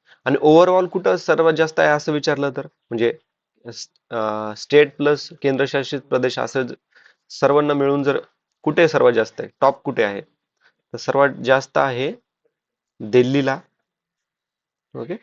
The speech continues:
दिल्ली, त्यानंतर छत्तीसगड आणि पुदुच्चेरीमध्ये आहे. ठीक आहे, थोडेसे कन्फ्युजिंग पॉइंट आहेत, but इम्पॉर्टंट आहेत आपल्याला.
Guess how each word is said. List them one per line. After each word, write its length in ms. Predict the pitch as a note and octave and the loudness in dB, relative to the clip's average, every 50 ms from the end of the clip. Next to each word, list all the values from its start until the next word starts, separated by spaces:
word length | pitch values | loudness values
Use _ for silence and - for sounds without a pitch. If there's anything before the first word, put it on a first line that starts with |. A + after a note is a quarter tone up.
| _ _ _ _ | _ _ _ _
दिल्ली, 360 | A2+ A#2 B2 A#2+ B2+ C3+ C#3 D3+ - _ _ _ _ _ _ _ _ _ _ _ _ | -2 -2 -2 0 -2 -4 -6 -6 -10 _ _ _ _ _ _ _ _ _ _ _ _
त्यानंतर 400 | - A#2 A#2+ B2 A#2+ G#2+ - G#2 G2 - | -2 0 0 0 0 -2 -4 -6 -6 -8
छत्तीसगड 600 | - - A#2+ - - C#3+ C#3 B2 B2 C#3+ C#3+ C#3+ D3 - _ _ _ _ | -6 -6 -6 -4 -4 -4 -4 -2 0 0 0 0 -2 -8 _ _ _ _
आणि 220 | - A#2 B2 E3 B3 - _ _ _ _ _ _ _ _ | -12 -8 -8 -8 -8 -10 _ _ _ _ _ _ _ _
पुदुच्चेरीमध्ये 760 | D3 D3 C#3+ D3 C3 - - A#2+ G#2+ G#2+ G#2 G2+ G2 F#2+ F#2+ | 0 2 2 2 0 0 0 0 0 0 -2 -4 -6 -6 -8
आहे. 160 | G2 F#2+ F#2+ | -10 -12 -16
ठीक 320 | - - _ _ A#2+ B2 F3+ | -18 -20 _ _ -10 -8 -8
आहे, 80 | B3+ - _ _ _ _ _ - - _ _ _ _ | -10 -12 _ _ _ _ _ -20 -20 _ _ _ _
थोडेसे 360 | C#3+ D3 D#3 D#3+ E3 - - E3 | 2 4 4 4 2 2 0 0
कन्फ्युजिंग 560 | - D3+ D3+ D3+ - D#3 D3+ D3 D#3 D#3+ D#3 | 2 0 0 0 0 -2 -2 0 -2 -2 0
पॉइंट 280 | D3 C#3+ C#3+ C#3+ C3+ | 2 2 2 2 2
आहेत, 100 | - F#2 - _ _ _ _ _ _ C#3 | -2 -2 -4 _ _ _ _ _ _ 0
but 100 | D#3+ E3 - - - _ _ _ _ _ _ _ - | 0 0 -2 -8 -20 _ _ _ _ _ _ _ -6
इम्पॉर्टंट 480 | C#3+ C#3+ C3+ D3 C3+ - A#2 A2+ G2 | -6 0 2 2 2 2 0 0 0
आहेत 160 | G#2+ G2+ G2+ G#2 | -2 -2 -2 -6
आपल्याला. 300 | F#2 G2+ G2+ F#2+ F#2 | -6 -6 -6 -6 -6